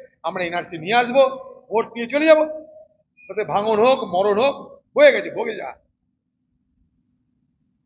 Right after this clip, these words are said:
এই তো গল্প। একশো দিনের কাজ এখানে হওয়া উচিত, এটা আমি জানি। কংগ্রেস সরকার একশো দিনের কাজের জন্ম দিয়েছিল।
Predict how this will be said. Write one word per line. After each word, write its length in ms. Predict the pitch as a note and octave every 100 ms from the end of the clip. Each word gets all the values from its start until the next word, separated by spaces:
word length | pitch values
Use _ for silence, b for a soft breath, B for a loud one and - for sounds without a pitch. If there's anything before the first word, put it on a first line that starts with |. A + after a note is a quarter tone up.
| _ -
এই 80 | C4
তো 120 | C4+
গল্প। 460 | A3 - - C#3 - _ _ _ _ _ _ _ _ _ -
একশো 220 | C#3+ -
দিনের 180 | F#3 G#3
কাজ 220 | - F#3+
এখানে 240 | - F#3 F#3
হওয়া 260 | D3 D#3+
উচিত, 180 | D#3+ F#3+
এটা 120 | E3
আমি 120 | D#3+
জানি। 260 | D3 B2 - _ _ _ _ _ _ _ _
কংগ্রেস 360 | D#3+ E3 G3 G3
সরকার 240 | G3 G#3+
একশো 240 | G3+ - F#3
দিনের 200 | G3+ G3
কাজের 300 | F3+ G3 - _ _ _ _ _ -
জন্ম 240 | D#3 D#3
দিয়েছিল। 300 | D3 C3+ -